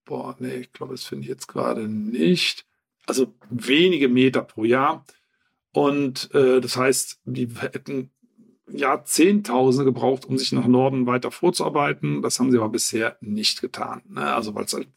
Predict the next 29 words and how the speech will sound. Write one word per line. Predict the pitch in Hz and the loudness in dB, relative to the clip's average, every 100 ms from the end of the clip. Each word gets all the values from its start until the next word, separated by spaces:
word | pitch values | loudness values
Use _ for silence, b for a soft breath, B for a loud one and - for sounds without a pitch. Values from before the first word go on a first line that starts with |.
| - | -12
einfach | - 165 | -4 0
zu | 190 | 2
lange | 135 110 | 2 0
dauert. | 113 - B B B _ | -6 -10 B B B _
Und | - 135 | -4 0
dadurch | 147 214 220 | 2 2 2
haben | 208 196 | 0 0
sie | 151 | 0
im | 143 | 2
Norden, | 135 131 175 226 247 - b b _ _ _ - | 4 4 6 6 6 4 b b _ _ _ -8
äh, | 156 160 | -4 -2
in | 147 | -2
den | 143 | 0
nördlichen | 151 196 185 156 139 | 0 0 -2 -2 0
Wäldern | 151 165 151 | 2 0 -4
vor | - 143 139 | -2 0 2
der | 131 135 | 0 0
U | 139 | 0
S | 127 | 0
A | - 143 156 160 | 0 2 2 2
und | 143 139 131 - | -2 -6 -8 -8
Kanadas, | 143 143 156 160 175 180 - - _ | -4 -2 -2 0 0 -2 -6 -10 _
aber | - 123 | -4 -2
auch | 110 - - _ - - | -4 -8 -18 _ -20 -14
Skandinavien | - 107 113 147 185 | -12 -6 -2 0 0
zum | 160 156 | -4 -4
Beispiel | 151 - 151 143 143 139 | -4 -2 2 4 2 0
oder | - 113 | -10 -16
Sibirien | 110 135 156 156 156 | -10 -2 0 0 -2